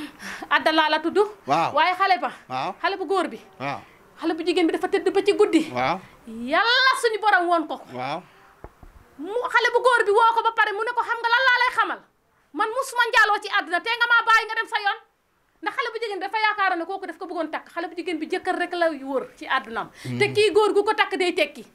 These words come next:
Speaker 1: Jëkkëram soudeur métallique armignon lay liggéey. Jëkkër ji ba mu ko takkee,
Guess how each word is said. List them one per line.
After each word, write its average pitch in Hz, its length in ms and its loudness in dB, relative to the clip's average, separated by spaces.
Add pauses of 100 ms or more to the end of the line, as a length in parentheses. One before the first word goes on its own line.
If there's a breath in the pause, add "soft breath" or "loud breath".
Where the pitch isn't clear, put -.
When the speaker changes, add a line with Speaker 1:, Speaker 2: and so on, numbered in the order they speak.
(280 soft breath)
Speaker 1:
Jëkkëram 494 340 2
soudeur 523 300 2
métallique 466 360 -4
armignon 403 360 -2
lay 381 120 0
liggéey. 330 360 -4 (320 soft breath)
Jëkkër 523 280 0
ji 480 80 2
ba 494 120 2
mu 539 80 -4
ko 539 100 0
takkee, 466 340 0